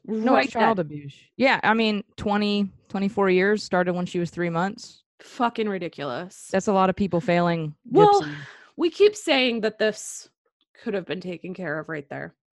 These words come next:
Speaker 2: But in two thousand nine, an anonymous call was made to the police, uh, in which the
Speaker 1: Mm.
Speaker 2: anonymous person stated that Dee Dee was using different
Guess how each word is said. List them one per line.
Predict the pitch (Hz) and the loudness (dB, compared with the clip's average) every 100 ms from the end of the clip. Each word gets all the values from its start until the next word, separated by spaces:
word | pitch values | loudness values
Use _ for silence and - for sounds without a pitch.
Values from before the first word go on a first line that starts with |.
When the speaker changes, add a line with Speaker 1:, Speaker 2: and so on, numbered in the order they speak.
| _ | _
Speaker 2:
But | 285 240 - _ - | 2 2 2 _ -4
in | 233 | -2
two | - 262 | 0 2
thousand | 269 269 277 | 4 4 2
nine, | 202 170 185 208 - | 2 0 -4 -8 -8
an | 202 214 | -2 0
anonymous | 208 202 208 214 - | 2 2 2 0 -4
call | - 262 285 | 2 4 6
was | 269 | 4
made | 208 180 185 | -2 -4 -6
to | |
the | 214 | -8
police, | 214 - 214 240 202 - - _ _ _ _ _ | -10 -2 0 0 -2 -6 -20 _ _ _ _ _
uh, | 214 196 175 156 | 0 2 0 -2
in | 190 214 | -2 0
which | 208 208 - - - - | 2 0 -6 -12 -10 0
the | |
Speaker 1:
Mm. | 208 190 - | 2 4 2
Speaker 2:
anonymous | 202 185 202 196 | 0 -2 -2 -6
person | - 208 208 208 | -4 -4 -2 -6
stated | - 202 196 196 180 | -4 0 0 0 0
that | 170 170 | -2 -2
Dee | 208 | -4
Dee | 208 220 | -4 -2
was | 208 214 | 0 0
using | 185 220 208 208 202 185 _ _ | -2 -4 0 0 0 -6 _ _
different | - 226 - 262 240 | -2 -2 0 0 0